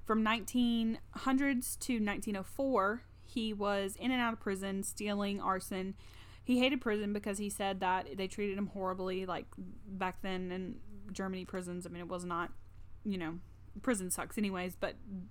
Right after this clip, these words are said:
it, they, like, would chain you up, like, on the wall and beat you and stuff like that. In prison, he spent a lot of time thinking about murder and how he wanted to murder the whole world. He wanted to watch everyone burn,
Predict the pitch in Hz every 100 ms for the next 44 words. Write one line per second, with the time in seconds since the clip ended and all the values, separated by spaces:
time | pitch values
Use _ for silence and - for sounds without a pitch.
0 | - - 190 185 196 190 - 180 - 190
1 | 180 170 165 170 165 185 185 185 185 185
2 | 160 - - - - - - - - -
3 | 214 233 214 233 214 220 196 190 190 180
4 | 170 185 180 - - - 240 233 226 226
5 | 233 226 226 214 214 208 202 196 - 202
6 | 202 214 202 202 196 190 208 214 254 190
7 | 190 214 226 208 196 214 208 208 214 214
8 | 220 202 - 233 226 240 233 233 247 233
9 | 254 247 196 - - - - - - -
10 | - - - - - 254 233 214 208 208
11 | 202 - 208 202 208 208 196 190 170